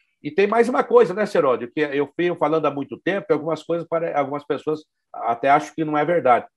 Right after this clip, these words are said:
O grande time, hoje em dia, principalmente hoje, que é mais, ele é mais usado, ele demora de dois, três, quatro anos no máximo.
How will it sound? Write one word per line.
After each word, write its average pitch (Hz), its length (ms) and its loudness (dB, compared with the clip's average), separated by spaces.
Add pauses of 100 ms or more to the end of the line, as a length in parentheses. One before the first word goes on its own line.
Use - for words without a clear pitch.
(440)
O 214 160 -2
grande 220 400 2
time, 165 480 -4
hoje 143 440 -2
em 107 40 -12
dia, 139 220 -2
principalmente 160 560 -4
hoje, 151 220 0
que 117 80 -2
é - 20 -6
mais, 127 300 -4 (140)
ele 98 120 -6
é 117 40 -2
mais 127 200 -2
usado, 160 420 0 (420)
ele 330 160 -2
demora 202 440 2
de 139 180 -4
dois, 135 560 -4
três, 117 360 -4
quatro 175 360 -2
anos 160 280 0
no 135 80 -4
máximo. 98 680 -4